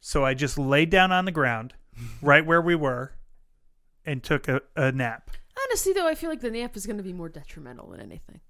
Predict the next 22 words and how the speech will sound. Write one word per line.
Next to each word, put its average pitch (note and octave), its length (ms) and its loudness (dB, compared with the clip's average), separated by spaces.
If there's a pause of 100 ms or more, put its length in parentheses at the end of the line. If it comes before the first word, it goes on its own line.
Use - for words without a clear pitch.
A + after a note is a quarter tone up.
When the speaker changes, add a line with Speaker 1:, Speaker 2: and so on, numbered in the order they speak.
(100)
Speaker 3:
And G#3+ 140 -8
I G#3+ 60 -2
don't G#3 120 -8
know F#3+ 120 -2
if E3+ 140 -10
it E3+ 80 -8
ended D#3 200 -10
up C3+ 80 -14
helping. F3 380 -8 (840)
Speaker 1:
It E3+ 200 2
ch-, - 160 -2
completely C#3+ 480 0
helped. A#2 420 -10
Speaker 3:
Oh, C#4+ 140 -6 (160)
okay. F3 220 -6
Speaker 1:
Yeah. C#3+ 160 0 (100)
Speaker 3:
What G3+ 160 -4
do A#3 120 0
I C#4 140 0
Speaker 1:
Well, C4 140 6
Speaker 3:
know? B3 60 8
Speaker 1:
how D#4 140 12